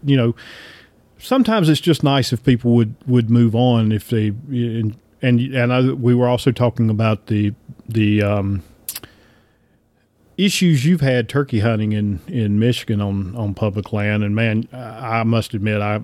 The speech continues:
I have nothing to compare to some of those stories. But so I get this, I get this email. I'm sitting at my desk one day and, and my, my email notification came out and I pulled it up. Uh, and the, the,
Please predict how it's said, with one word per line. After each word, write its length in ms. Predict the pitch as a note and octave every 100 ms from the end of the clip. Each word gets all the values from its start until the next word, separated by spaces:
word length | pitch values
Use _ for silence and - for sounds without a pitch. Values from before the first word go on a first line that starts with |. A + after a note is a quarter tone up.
| -
I 260 | A2+ G#2+
have 140 | G#2+ G#2
nothing 340 | A2+ G#2 G#2
to 80 | G2+
compare 320 | F#2+ - A2
to 100 | G2+
some 180 | - G#2
of 80 | G2+
those 160 | G2+ F#2
stories. 460 | A2+ G2+ G2 G2
But 260 | - G#2 A2+ - - - - - -
so 180 | F#3
I 60 | F#3
get 220 | C4 -
this, 300 | F3 D3+ -
I 100 | F3
get 180 | E3+ G#3
this 200 | D#3 C3
email. 340 | E3 C#3 G#2+ A2
I'm 80 | A2
sitting 200 | F3+ G3
at 80 |
my 100 | E3
desk 280 | B2 B2 -
one 100 | A2+
day 160 | A2 A2
and, 320 | G#2 A2 B2+
and 260 | A2+ G#2+ A2
my, 240 | G#2+ G#2 A#2+
my 280 | C#3+ A2+ A2
email 280 | C3 B2+ A#2
notification 720 | A2 A2 G2+ - A#2 G#2 A#2
came 180 | - G#2+
out 100 | G#2
and 100 | A2+
I 40 |
pulled 220 | - A2+ G#2
it 80 | A#2
up. 300 | C#3 - - - _ - - - - -
Uh, 280 | A#2+ A2 A2+ B2+
and 140 | A#2+
the, 240 | A#2 A#2 C3
the, 320 | B2 A#2+